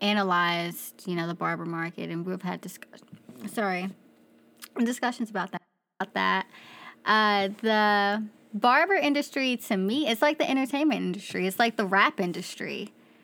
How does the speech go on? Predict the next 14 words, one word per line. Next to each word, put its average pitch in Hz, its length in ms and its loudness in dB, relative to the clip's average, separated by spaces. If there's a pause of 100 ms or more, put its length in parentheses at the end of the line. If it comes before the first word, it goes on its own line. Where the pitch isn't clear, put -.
(260)
right? 214 360 2
Like, 220 280 2 (240)
barbers 262 480 4 (100)
act 202 320 2
like 240 180 2
rappers 294 640 -2
because, 285 500 0 (500)
in 262 160 4
all 349 180 6
honesty, 269 580 2
and 208 120 0
I 285 160 4
was 247 100 0
surprised, 180 480 -6